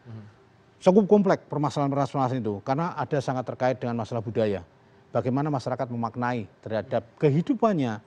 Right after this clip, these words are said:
Speaker 2: terhadap gunung tadi. Di Merapi kita punya banyak pengalaman, di Kelut banyak ke laut, ke pengalaman, di Rokatenda, Gama Lama, dan sebagainya. Nah, oleh karena itu, tidak ada satu metode yang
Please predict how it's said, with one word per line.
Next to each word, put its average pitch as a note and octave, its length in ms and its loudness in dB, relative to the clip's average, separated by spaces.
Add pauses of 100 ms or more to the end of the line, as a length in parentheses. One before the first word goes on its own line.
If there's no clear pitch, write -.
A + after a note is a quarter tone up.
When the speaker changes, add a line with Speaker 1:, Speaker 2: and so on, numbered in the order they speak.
(160)
Speaker 2:
terhadap B2+ 400 -4
gunung D#3+ 320 2
tadi. A2 320 -2 (560)
Di G#2+ 80 -10
Merapi A2 400 -2
kita A#2+ 160 -4
punya A2 240 -6
banyak G#2 240 -8
pengalaman, G#2+ 720 -6 (400)
di A2 80 -6
Kelut A#2 400 -2
banyak A2 240 -6
ke G2+ 80 -16
laut, G#2 240 -2 (240)
ke A2+ 80 -8
pengalaman, A2 800 -4 (400)
di A#2 160 -2
Rokatenda, A#2+ 640 0
Gama G#2+ 320 -4
Lama, G#2+ 320 -6
dan G2+ 160 -8
sebagainya. F#2 640 -10 (520)
Nah, A#2+ 160 0 (320)
oleh B2+ 160 0
karena A#2 320 -2
itu, D3+ 400 0 (480)
tidak E3 240 2
ada C3+ 400 -2
satu E3 880 -2
metode D3+ 720 0
yang B2+ 240 0